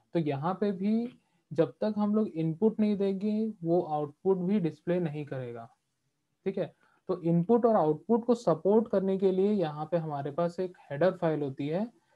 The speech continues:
जिसको हम लोग बोलते हैं एसटीडीआईओ डॉट एच। इसको studio नहीं बोलते हैं, ठीक है, studio की spelling अलग होती है,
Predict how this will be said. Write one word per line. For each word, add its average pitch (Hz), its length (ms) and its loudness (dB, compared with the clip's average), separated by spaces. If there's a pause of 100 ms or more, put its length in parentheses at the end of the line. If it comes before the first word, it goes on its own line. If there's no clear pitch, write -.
जिसको 151 280 -4
हम 160 140 -2
लोग 160 120 2
बोलते 151 280 -2
हैं 185 240 -4
एसटीडीआईओ 175 1300 -2
डॉट 139 300 -4
एच। 135 260 -6 (800)
इसको 156 260 -4
studio 170 520 0
नहीं 208 160 4
बोलते 147 320 0
हैं, 123 240 -12 (680)
ठीक 170 100 -4
है, 151 100 -2
studio 151 380 -4
की 180 80 -2
spelling 170 380 0
अलग 156 200 0
होती 139 300 -4
है, 120 120 -14